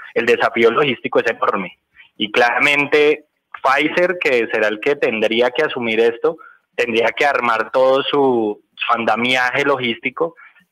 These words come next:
si es que lo va a enviar por vía aérea con las restricciones que tiene hielo seco, eh,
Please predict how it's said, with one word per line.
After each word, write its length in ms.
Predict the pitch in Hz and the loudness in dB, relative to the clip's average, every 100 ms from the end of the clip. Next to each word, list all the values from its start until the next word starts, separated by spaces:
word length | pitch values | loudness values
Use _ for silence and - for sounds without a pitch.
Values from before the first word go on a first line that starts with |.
| - | -6
si 180 | 151 143 | 0 2
es 160 | 131 127 - | 2 0 -2
que 80 | 147 | 2
lo 120 | 151 | 2
va 100 | 123 | 2
a 60 | |
enviar 580 | 117 117 127 127 127 131 - | 0 0 2 2 2 -2 -4
por 480 | - 131 127 120 113 | 0 4 4 4 2
vía 260 | 117 117 120 | 2 2 2
aérea 380 | 131 131 151 | 0 0 0
con 180 | 160 135 | 0 -2
las 100 | 113 | -2
restricciones 720 | 107 107 - 104 - 104 107 - | -2 -4 -6 -8 -4 -4 -4 -10
que 60 | _ | _
tiene 260 | 113 104 110 | -6 -4 -2
hielo 260 | 117 117 | 0 0
seco, 420 | 117 120 - 117 120 | -2 -4 -2 0 2
eh, 360 | 117 107 98 | 0 -2 -4